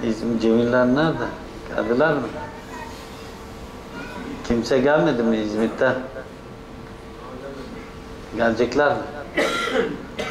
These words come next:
Onlar da ertelediler. Böylece onlarla beraber inşallah pazartesi sabah saat onmuş galiba uçak. On mu?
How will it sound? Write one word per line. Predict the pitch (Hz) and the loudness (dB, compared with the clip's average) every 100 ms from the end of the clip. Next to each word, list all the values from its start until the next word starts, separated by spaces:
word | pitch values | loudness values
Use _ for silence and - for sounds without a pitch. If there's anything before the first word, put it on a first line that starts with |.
| - | 2
Onlar | 117 117 123 117 | 4 6 6 6
da | 110 104 | 6 6
ertelediler. | 98 - 98 104 101 123 123 117 | 4 2 4 2 4 4 6 6
Böylece | 113 113 107 127 123 123 - - - - - - 120 | 6 6 6 4 2 0 -6 -12 -14 -14 -8 -2 2
onlarla | 120 123 120 113 110 | 4 6 6 6 8
beraber | 110 110 117 113 | 8 8 8 6
inşallah | 120 113 - 101 107 123 - - - - - - - - - | 4 0 2 4 4 0 -4 -12 -14 -14 -16 -16 -16 -18 0
pazartesi | 117 104 120 123 - 104 - | 2 6 6 6 2 -2 0
sabah | - 107 120 120 - - | 2 4 4 2 -4 -4
saat | 110 107 113 - - - | 2 6 4 2 -10 0
onmuş | 123 131 120 113 - | 4 4 2 0 -4
galiba | 107 101 101 98 98 | -2 0 0 -2 -2
uçak. | - 120 | -4 0
On | 120 160 | 2 2
mu? | 151 | 2